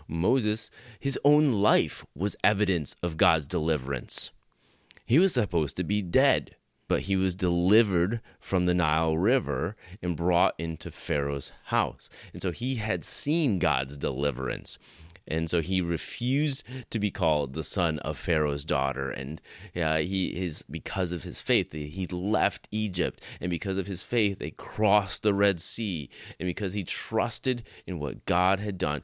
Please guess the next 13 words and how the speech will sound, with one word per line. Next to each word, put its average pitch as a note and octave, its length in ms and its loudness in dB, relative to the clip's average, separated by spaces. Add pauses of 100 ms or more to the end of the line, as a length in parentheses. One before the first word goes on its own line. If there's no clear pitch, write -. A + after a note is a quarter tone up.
(160)
he G2+ 140 -4
continued G#2+ 640 2
to - 160 -6
remember G2 600 4
all F2 300 6
that E2+ 180 2
God D#2+ 300 2
had D2+ 340 -6
done. D2+ 360 -2 (300)
And C#2+ 240 -6 (280)
that D#2 320 -2
was D2+ 340 -8 (400)
faith. - 800 -6